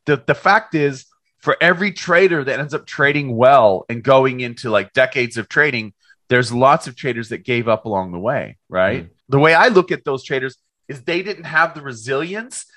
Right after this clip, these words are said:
Speaker 1: to continue trading long enough to the point where they would, where it would make, like, they would make, they made it to the other side, right?
Speaker 2: Mm.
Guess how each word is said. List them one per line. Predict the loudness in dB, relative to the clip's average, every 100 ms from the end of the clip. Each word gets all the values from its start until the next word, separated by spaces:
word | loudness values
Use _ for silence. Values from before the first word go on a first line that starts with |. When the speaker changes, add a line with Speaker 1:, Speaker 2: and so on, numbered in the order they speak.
| _
Speaker 1:
to | -12
continue | -10 -12 -10 -10 -6 -8
trading | -4 -2 -2 -4 -6
long | 4 6 6
enough | 4 2 2 -2
to | -4 -4
the |
point | -6 -2 -2 -2 -4
where | 0
they | 2 2
would, | 2 -2 _
where | 0 2
it | 2
would | 0 -2
make, | -4 -4 _ _ _ _ -8
like, | -8 0
they | 0
would | 0 -2
make, | -4 -4 _ _ _ _ _ _ _ _
they | -2 -2
made | -2 -2 0 0
it |
to | -2
the | 0
other | 0 0
side, | 0 0 -2 _ _
right? | 0 2 2
Speaker 2:
Mm. | -4